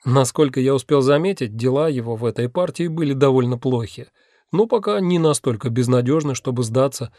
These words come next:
и начать новую игру. И мне сдаваться тоже не следовало. Я задумался, пытаясь припомнить, какие вообще бывают пороки.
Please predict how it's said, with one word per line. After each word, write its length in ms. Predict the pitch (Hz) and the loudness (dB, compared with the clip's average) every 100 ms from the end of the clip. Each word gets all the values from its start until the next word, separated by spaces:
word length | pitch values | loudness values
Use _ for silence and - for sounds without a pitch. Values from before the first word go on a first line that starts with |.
| _ | _
и 80 | 127 | -4
начать 340 | 117 - 123 | -4 -4 -6
новую 400 | 120 120 117 120 - 135 | -2 -2 -2 -4 -4 -4
игру. 320 | 120 117 98 _ _ _ | -2 -4 -8 _ _ _
И 100 | - | -2
мне 320 | 214 139 120 107 | 2 2 2 -2
сдаваться 520 | 104 101 107 101 120 | -4 -4 -4 -6 -6
тоже 300 | 120 107 107 | -6 -4 -4
не 120 | 120 | -6
следовало. 680 | - 120 117 104 104 107 110 _ _ _ | -4 -4 -4 -6 -10 -12 -16 _ _ _
Я 240 | 123 160 202 | -2 0 0
задумался, 840 | 123 107 127 214 208 190 180 170 - | -2 -4 -2 0 -2 -2 -8 -10 -10
пытаясь 540 | 123 - 156 170 - | -6 -2 0 0 -2
припомнить, 680 | - 120 - 180 175 151 - | -8 -10 -4 -2 -2 -6 -6
какие 260 | 151 247 214 | -8 -6 -4
вообще 360 | 196 165 139 | -4 -4 -4
бывают 420 | 117 113 127 139 | -2 0 -2 -2
пороки. 560 | - 127 127 110 - - | -2 -2 0 -4 -8 -18